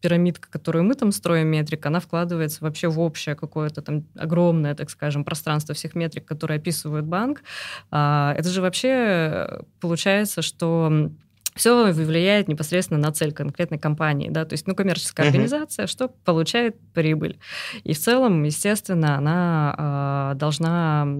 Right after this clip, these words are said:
Speaker 1: работать на это. Есть специально там ребята из финансов, кто считают все эти денежные потоки, но и все вот эти ручейки, которые вытекают и втекают.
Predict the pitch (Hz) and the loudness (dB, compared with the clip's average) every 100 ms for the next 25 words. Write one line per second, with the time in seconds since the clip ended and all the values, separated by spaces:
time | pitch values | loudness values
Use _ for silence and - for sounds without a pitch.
0 | - 160 160 175 175 160 156 139 - 135 | -4 -2 -2 -2 -2 -2 0 -2 -4 -12
1 | - - - 175 - 156 - 160 147 139 | -12 -12 -2 -2 -2 -6 -2 0 0 -2
2 | - 135 151 151 151 156 151 147 - 185 | -6 -8 -8 -4 -2 -2 -2 -6 -4 0
3 | 226 226 202 - - 147 - - 143 139 | 0 0 -4 -8 -6 -6 -6 -6 -4 -4
4 | - 156 151 156 160 156 151 147 165 - | -8 -8 -4 0 2 4 2 0 -2 2
5 | 269 269 151 - - - - - 190 190 | 2 2 -2 -4 -14 -14 -14 0 4 6
6 | 185 180 175 180 - 160 156 170 165 151 | 6 4 4 0 0 0 2 2 2 2
7 | 180 - 151 156 151 147 147 156 160 147 | 0 0 -2 0 2 2 0 0 2 2
8 | 143 151 170 - 151 139 135 | 0 -4 -6 0 0 0 -2